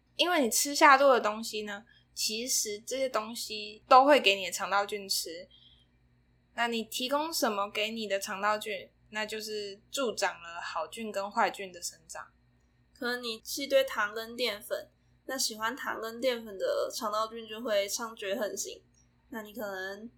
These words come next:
Speaker 2: 体重也会一去不复返。
Speaker 1: 那其实研究报告也有显示说，特别喜欢吃糖跟精致淀粉的肠道菌呢，它们都是会导致你发胖的主因，因为它们会让你的身体渴望的更多糖，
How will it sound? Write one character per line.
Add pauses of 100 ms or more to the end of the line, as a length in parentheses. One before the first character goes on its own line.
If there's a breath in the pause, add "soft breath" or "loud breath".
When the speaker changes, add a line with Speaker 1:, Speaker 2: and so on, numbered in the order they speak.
(120)
Speaker 2:
体
重
也
会
一
去
不
复
返。 (320)
Speaker 1:
那
其
实 (460 soft breath)
研
究
报
告
也
有
显
示
说，
特
别
喜
欢
吃
糖
跟
精
致
淀
粉
的
肠
道
菌
呢， (120)
它
们
都
是
会
导
致
你
发
胖
的
主
因， (140)
因
为
它
们
会
让
你
的
身
体
渴
望
的
更
多
糖，